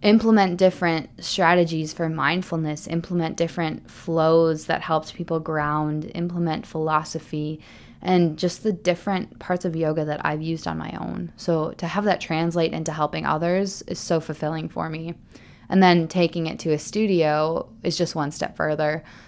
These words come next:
So I work at Flow Yoga in Green Bay. I highly recommend it. It's a great studio. The owner is amazing.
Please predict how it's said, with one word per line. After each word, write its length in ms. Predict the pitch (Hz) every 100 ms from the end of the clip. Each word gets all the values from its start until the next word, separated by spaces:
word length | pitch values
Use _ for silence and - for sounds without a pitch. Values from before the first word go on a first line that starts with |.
| -
So 160 | -
I 120 | 185 175
work 180 | 175
at 140 | - -
Flow 260 | 175 156
Yoga 420 | 160 180 247 247 233
in 140 | 185
Green 300 | 165 156 156
Bay. 320 | 160 185 208
I 140 | - 160
highly 520 | - - 175 190 196
recommend 420 | 175 170 160 156
it. 180 | 160 -
It's 120 | 165
a 60 | 156
great 280 | 160 151
studio. 640 | - - 160 170 165 165 165 - -
The 140 | - 156
owner 320 | 175 165 160
is 160 | 156 -
amazing. 720 | 156 147 147 147 143 147